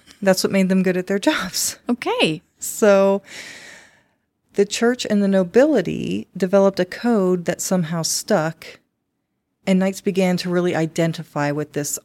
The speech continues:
Speaker 1: concept of honor, and they took pride in being more chivalrous and honorable. However, that behavior only extended to the nobility and the upper classes.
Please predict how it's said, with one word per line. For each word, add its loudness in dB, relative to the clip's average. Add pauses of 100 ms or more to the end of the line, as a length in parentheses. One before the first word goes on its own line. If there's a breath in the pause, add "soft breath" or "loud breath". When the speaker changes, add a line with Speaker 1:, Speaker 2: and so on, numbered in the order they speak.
(100)
Speaker 1:
concept -4
of -6
honor, -2
and -4
they -4
took -8
pride -4
in -2
being -2
more -4
chivalrous -4
and -4
honorable. -6 (300)
However, 2 (180)
that 2
behavior 0 (160)
only 2
extended -4 (100)
to -2
the -2
nobility -4
and -6
the -8
upper -8
classes. -14